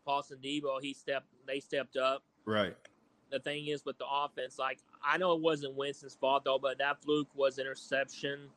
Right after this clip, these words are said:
Speaker 1: And, um, Tony Jones, like, you know, he had a good game. He did a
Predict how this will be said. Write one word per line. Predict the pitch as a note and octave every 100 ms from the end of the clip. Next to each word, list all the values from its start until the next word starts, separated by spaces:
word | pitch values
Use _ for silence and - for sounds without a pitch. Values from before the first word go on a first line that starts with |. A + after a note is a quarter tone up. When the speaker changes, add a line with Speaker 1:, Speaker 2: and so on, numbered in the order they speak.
| _ _ - _ D3 - - _ -
Speaker 1:
And, | C#3 C#3
um, | C3 C3 C3
Tony | C3 D3 D3 D3 C#3 C3+ C3+ - -
Jones, | D3 C#3+ D3 C#3
like, | C#3 C3+ -
you | D3+
know, | D3+
he | C#3+
had | C#3+
a | C3+
good | C#3 C3+
game. | C3+ C#3 C3+
He | C#3 C3 - _ _ _ _ - C3+
did | C#3+ C#3+
a | C3+ C3+